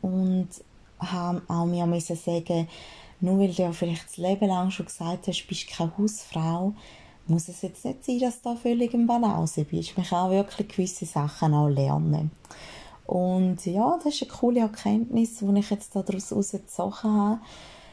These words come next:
Ähm, und ich glaube einfach, auch wenn man jetzt nicht so einen kreativen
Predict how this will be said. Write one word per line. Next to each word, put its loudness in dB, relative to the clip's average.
Ähm, 4
und 0
ich 0
glaube 4
einfach, 2
auch -2
wenn 6
man 4
jetzt -8
nicht 0
so -4
einen -4
kreativen 0